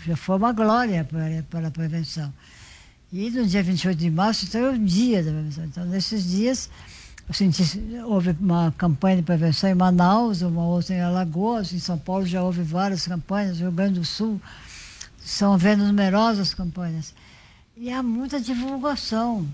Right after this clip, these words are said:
O povo já está bem, está ficando alerta de que o câncer de intestinos é um câncer frequente e pode ser curado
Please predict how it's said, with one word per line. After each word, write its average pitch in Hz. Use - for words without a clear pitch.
O 214
povo 214
já 190
está 214
bem, 202
está -
ficando 233
alerta 226
de 170
que 202
o 196
câncer 233
de 165
intestinos 202
é 202
um 190
câncer 208
frequente 208
e 208
pode 214
ser 202
curado 220